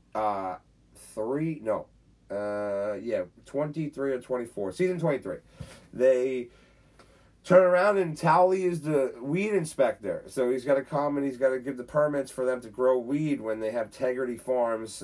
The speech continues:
uh, and that's later on in the series, um, a weed uh, farm that Stan's father decides that he's gonna up and leave and he's gonna make a shitload of money doing, and then it's all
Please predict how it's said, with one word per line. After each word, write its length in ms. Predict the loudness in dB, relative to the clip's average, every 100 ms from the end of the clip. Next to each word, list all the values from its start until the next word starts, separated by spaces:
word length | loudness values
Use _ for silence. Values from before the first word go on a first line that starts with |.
| -8
uh, 220 | -6 -2
and 160 | -2 -2
that's 260 | -4 -4 -8
later 380 | -6 -2 0
on 160 | 0 0
in 160 | -4 -8
the 60 |
series, 540 | -8 -6 -6 -6 -8 -10 -20 -20 _ -4
um, 300 | 0 0 -2
a 140 | -6
weed 460 | -6 -4 -2 -4 -10 _ _ _ _ -2
uh, 220 | -2 -2
farm 440 | -2 0 2 2 2
that 380 | 0 0 -4 -10
Stan's 480 | -6 2 2 2
father 380 | 0 2 2 -2
decides 400 | -8 -4 -2 -2
that 80 | -4
he's 120 | -6
gonna 200 | -4 -2
up 200 | 0 0
and 120 | -2 -2
leave 240 | 0 0
and 80 | -4
he's 120 | -6
gonna 160 | -6 -4
make 160 | -6
a 40 | -6
shitload 380 | -8 -6 -4
of 80 | -4
money 220 | -2 -2
doing, 540 | 0 2 4 2 0 -2
and 80 | 0
then 140 | -2
it's 180 | -4 -4
all 460 | 0 2 2 -2